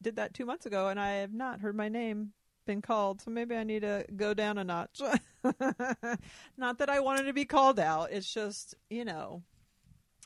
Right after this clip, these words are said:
it's like when George leaves the tip at,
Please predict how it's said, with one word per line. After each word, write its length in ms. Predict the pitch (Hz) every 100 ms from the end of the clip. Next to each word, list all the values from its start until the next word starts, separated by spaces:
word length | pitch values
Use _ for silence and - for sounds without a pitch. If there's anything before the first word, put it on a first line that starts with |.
| -
it's 220 | 254 -
like 420 | 320 311 311 - - _ _ - -
when 360 | 226 269 262
George 400 | 233 226 247 220 -
leaves 260 | 226 220
the 100 | 202
tip 540 | - - 269 196 - - - _ _ _ _ _ _ - _ _ -
at, 120 | 160